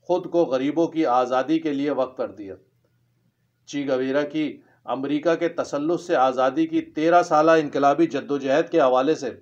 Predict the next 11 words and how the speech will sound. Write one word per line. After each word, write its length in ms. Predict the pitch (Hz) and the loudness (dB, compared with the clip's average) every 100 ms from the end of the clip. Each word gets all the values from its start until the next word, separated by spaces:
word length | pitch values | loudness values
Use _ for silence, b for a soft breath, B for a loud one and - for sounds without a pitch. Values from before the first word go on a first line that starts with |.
| _ _ _ _ _ _ _ - | _ _ _ _ _ _ _ -20
गालिब 460 | 101 117 127 156 - | -6 -2 0 -2 -2
का 80 | 143 | -4
यह 160 | 135 127 | -4 -6
शेर 420 | - 143 143 - _ _ _ _ _ - | -6 -4 -4 -6 _ _ _ _ _ -8
इसकी 280 | 160 - 202 | -8 -6 -8
सही 280 | 185 160 202 | -2 0 2
अक्कासी 440 | 170 160 135 147 | 2 0 0 -2
करता 320 | 131 104 - 95 | -8 -8 -10 -14
है। 180 | 95 _ _ _ _ _ _ - | -16 _ _ _ _ _ _ -6
"हर 160 | 120 135 | -4 -2
कदम 380 | 139 131 151 | -2 0 0